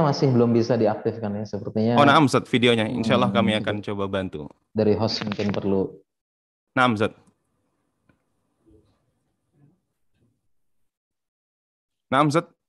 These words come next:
Speaker 2: Sudah bisa.
Speaker 1: Ya, oke, coba saya aktifkan dulu.
Speaker 2: Kan.
Speaker 1: Iya. Iya, bismillah. Ya,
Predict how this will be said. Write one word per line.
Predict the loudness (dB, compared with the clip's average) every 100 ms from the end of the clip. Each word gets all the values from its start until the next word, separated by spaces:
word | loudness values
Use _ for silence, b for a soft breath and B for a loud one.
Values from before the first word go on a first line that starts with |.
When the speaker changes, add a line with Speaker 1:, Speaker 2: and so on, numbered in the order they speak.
| _ _ _
Speaker 2:
Sudah | -10 0 0 0
bisa. | 0 -2 -4 -8
Speaker 1:
Ya, | -6 -4
oke, | -6 -6
coba | -8 -6
saya | -6 -6
aktifkan | -8 -8 -4
dulu. | -4
Speaker 2:
Kan. | -2
Speaker 1:
Iya. | -2 -2 -4 -12 -20 _ _ _ _ _ _ _ _ _ 0
Iya, | 4 4 2
bismillah. | -2 0 2 2 0 0
Ya, | 0